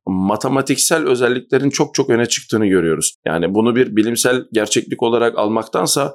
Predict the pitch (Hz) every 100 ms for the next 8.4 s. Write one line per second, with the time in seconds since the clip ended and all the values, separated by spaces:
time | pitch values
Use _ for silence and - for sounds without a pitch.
0 | - 95 110 139 143 165 - - - 139
1 | 160 143 123 117 110 113 - 113 113 143
2 | 98 - 98 101 - 127 127 - - -
3 | 143 170 - - 113 131 - 160 - 127
4 | 135 131 135 131 143 175 175 - 190 156
5 | 113 90 - 107 104 101 95 - 98 92
6 | 85 90 131 131 135 139 127 127 135 135
7 | 143 143 147 147 143 131 135 147 143 190
8 | 127 101 120